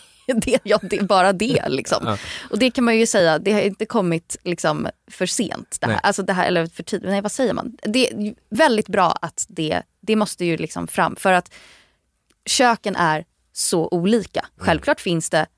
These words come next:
Speaker 1: liksom, man använder samma ingredienser, men man använder dem på så många olika sätt. Och
Speaker 2: Mm.
Speaker 1: jag upplever att väldigt många säger,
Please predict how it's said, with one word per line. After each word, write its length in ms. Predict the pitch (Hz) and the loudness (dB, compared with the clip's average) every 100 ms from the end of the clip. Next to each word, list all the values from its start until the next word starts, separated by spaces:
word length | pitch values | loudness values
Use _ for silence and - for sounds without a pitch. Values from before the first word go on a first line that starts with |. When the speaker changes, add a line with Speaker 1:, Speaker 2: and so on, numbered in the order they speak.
| _ _ _ _ | _ _ _ _
Speaker 1:
liksom, 500 | - 170 - 156 - - | -4 -2 0 -2 -2 -4
man 220 | 175 175 | 0 2
använder 400 | 170 160 156 160 | 2 2 0 -2
samma 320 | 156 160 151 | 0 0 0
ingredienser, 560 | 151 151 160 240 240 - | -2 -2 2 2 2 -4
men 180 | 180 175 | -2 0
man 120 | 165 | 0
använder 320 | 190 170 160 156 | 0 0 0 -4
dem 100 | 160 | -6
på 100 | - | -8
så 280 | - 165 | -4 -2
många 200 | 156 151 | -2 -4
olika 260 | 151 147 165 | -6 -6 -6
sätt. 280 | - 165 - | -6 -6 -4
Och 60 | |
Speaker 2:
Mm. 100 | 180 | 0
Speaker 1:
jag 140 | 180 175 | 2 2
upplever 500 | 240 - 269 311 190 | -2 -4 2 2 4
att 140 | 160 - | 0 0
väldigt 220 | 165 170 | -2 0
många 200 | 180 165 | -4 -4
säger, 160 | 175 | -6